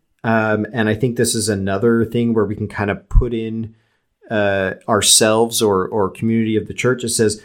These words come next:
"That thy church may come forth out of the wilderness of darkness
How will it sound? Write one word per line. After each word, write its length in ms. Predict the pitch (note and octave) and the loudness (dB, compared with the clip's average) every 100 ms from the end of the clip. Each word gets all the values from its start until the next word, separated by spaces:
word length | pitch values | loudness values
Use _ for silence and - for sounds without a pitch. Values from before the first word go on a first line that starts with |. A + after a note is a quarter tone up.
| - _ - | -20 _ -6
"That 120 | - | 0
thy 140 | G2+ | 0
church 400 | G2 C#3+ C#3+ - | 2 4 4 4
may 100 | A2 | -2
come 260 | G#2 A#2 A2 | 0 0 0
forth 300 | A2+ A2 G#2 | 2 0 2
out 220 | G2+ G2+ | 0 2
of 140 | G#2 G2+ | 2 -2
the 80 | |
wilderness 600 | F#2+ A2 A#2 B2+ B2 - - | -4 -2 0 0 0 -2 -6
of 280 | F#2+ G2 | -10 -10
darkness 760 | - G2 G#2 - D3+ D3 - | 0 0 0 -2 -2 -4 -10